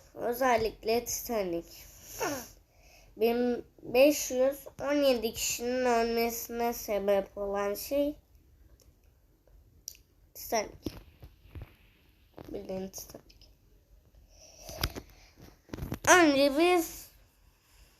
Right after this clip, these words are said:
bin dokuz yüz ona saralım. Biraz arkaya. Violet, Vi-,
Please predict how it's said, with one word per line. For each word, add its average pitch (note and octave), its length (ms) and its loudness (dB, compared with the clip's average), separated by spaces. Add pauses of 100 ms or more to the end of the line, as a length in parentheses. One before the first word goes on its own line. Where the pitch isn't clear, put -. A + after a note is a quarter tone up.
(300)
bin C4+ 200 0
dokuz B3+ 480 8
yüz A#3 220 -6
ona B3 360 4
saralım. F#3+ 800 6 (280)
Biraz G3+ 340 -2
arkaya. F#3+ 600 -6 (300)
Violet, E4 1160 6 (320)
Vi-, C4 440 2